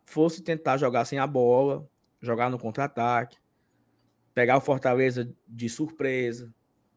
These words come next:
tentar jogar ali nas costas do Pacheco, nas costas do Tinga. Era natural que o Ceará joga-, tentasse isso. Tanto é que o Ceará jogou com três volantes, né? O Castilho era o cara de armação do, do, do Ceará.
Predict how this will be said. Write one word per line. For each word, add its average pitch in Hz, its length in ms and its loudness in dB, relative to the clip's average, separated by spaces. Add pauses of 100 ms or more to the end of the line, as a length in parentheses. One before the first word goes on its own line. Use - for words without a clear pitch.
(180)
tentar 143 360 2
jogar 139 360 4
ali 135 120 2
nas 131 240 -4
costas 139 400 2
do 120 140 -4
Pacheco, 127 640 -2
nas 117 180 -4
costas 127 400 0
do 131 140 -4
Tinga. 139 720 -4 (1040)
Era 143 160 4
natural 180 320 8
que 202 60 0
o - 20 -4
Ceará 170 200 8
joga-, 160 200 8
tentasse 170 380 6
isso. 135 100 6 (140)
Tanto 220 340 8
é 220 80 10
que - 60 -6
o - 40 -8
Ceará 185 180 6
jogou 180 240 4
com 185 100 -6
três 180 280 6
volantes, 185 440 0
né? 117 140 -14 (720)
O 147 120 0
Castilho 214 680 0
era 202 100 2
o 202 60 -2
cara 180 340 2
de 196 240 -4
armação 214 560 -2
do, 208 80 -6
do, 135 480 -12
do 117 120 -14
Ceará. - 260 -10